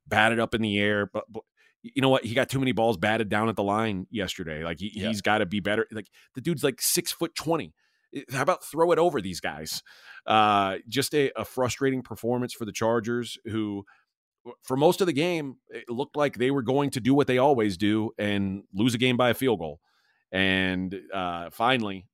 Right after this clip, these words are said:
Speaker 1: they, they, they end up getting blown out, of course, the day that I, I bet on them to cover.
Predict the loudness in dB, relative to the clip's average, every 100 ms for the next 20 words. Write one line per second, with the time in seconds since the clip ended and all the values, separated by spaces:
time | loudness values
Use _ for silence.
0 | -6 -4 -2 0 0 0 -4 -4 -4 -4
1 | -2 -2 -2 2 2 4 2 0 -6 -6
2 | -4 -4 -6 -6 -4 -4 -4 -6 -8 -10
3 | -4 -2 -2 -6 -10 -6 -6 -6